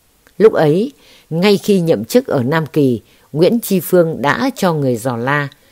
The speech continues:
Biết rõ, đối với súng đạn có sức tàn phá rất mãnh liệt của người Pháp, quân Việt dù đông, dù can đảm tới đâu, cũng không thể giáp chiến được.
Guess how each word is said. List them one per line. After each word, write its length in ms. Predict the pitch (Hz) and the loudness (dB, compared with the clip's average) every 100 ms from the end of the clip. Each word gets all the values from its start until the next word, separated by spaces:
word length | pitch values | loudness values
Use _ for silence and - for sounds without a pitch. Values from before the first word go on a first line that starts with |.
| _ _ _ _ _ _ - | _ _ _ _ _ _ 0
Biết 240 | 214 - | 0 0
rõ, 360 | 156 160 240 277 _ _ _ _ - | -2 0 0 -4 _ _ _ _ -2
đối 260 | 180 214 | 4 4
với 380 | 214 180 185 240 | 6 4 4 2
súng 380 | - 196 180 320 | -2 -4 -4 0
đạn 280 | 175 - 143 - | 0 0 -8 -4
có 120 | 190 | -4
sức 300 | - 247 - | 0 -2 0
tàn 220 | 147 120 | -2 -2
phá 280 | - 143 202 | -2 -2 0
rất 220 | 185 247 190 | 0 -2 -2
mãnh 260 | 185 247 | -2 0
liệt 240 | 233 143 - | 2 2 2
của 120 | 131 | -2
người 220 | 123 120 | 0 -2
Pháp, 280 | - 185 233 _ _ - _ | 0 -4 -4 _ _ -20 _
quân 220 | 208 196 | 4 4
Việt 180 | 147 139 | 2 0
dù 220 | - 151 | 2 0
đông, 320 | 131 170 170 147 - | 4 4 2 -4 -12
dù 340 | 127 143 123 - | -2 0 0 -2
can 200 | 165 147 | -4 -4
đảm 220 | 131 101 | -6 -4
tới 180 | 151 175 | -2 0
đâu, 320 | 170 151 139 - - _ | 2 2 0 -4 -20 _
cũng 260 | 190 170 262 | 0 0 -4
không 260 | - 185 147 | -2 -2 0
thể 220 | 151 107 | -2 -2
giáp 260 | - 208 - | -2 -6 -2
chiến 240 | 165 185 | -2 0
được. 240 | 196 131 | 0 0